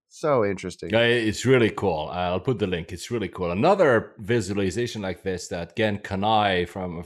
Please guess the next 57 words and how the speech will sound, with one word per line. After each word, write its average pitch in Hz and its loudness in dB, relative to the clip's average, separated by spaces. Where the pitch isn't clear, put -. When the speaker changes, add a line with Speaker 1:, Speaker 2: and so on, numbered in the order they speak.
Speaker 2:
good 90 -14
friend 92 -6
from 85 -14
Tokyo, 90 -8
works 85 -10
in 85 -8
Mozilla, 85 -6
gave 196 -2
me 95 0
a 87 0
few 143 -2
weeks 202 -4
ago 87 -4
already 85 -2
was 87 -6
there's 98 -6
a 92 0
real-time 120 2
visualization 101 0
of - -6
all 143 6
flights 104 0
in 113 -2
the 104 2
world. 78 -2
So - -14
it's 110 -8
not 208 4
real-time 160 2
in 117 -2
the 107 -6
sense 127 -4
that 113 0
it's 101 -6
not 123 -2
actually 147 -2
displaying 123 -2
like 104 -4
Plane 123 -2
Finder 107 2
and 104 -4
or, 101 0
uh, 98 0
Flight 107 -2
Radar 95 -2
twenty-four, 101 -2
where 113 2
are 110 4
the 101 -2
flights, 120 -2
but 120 -4
it 101 -8
displays 127 -2
you 135 -2
a 113 -4
twenty-four 143 -2
hour 107 0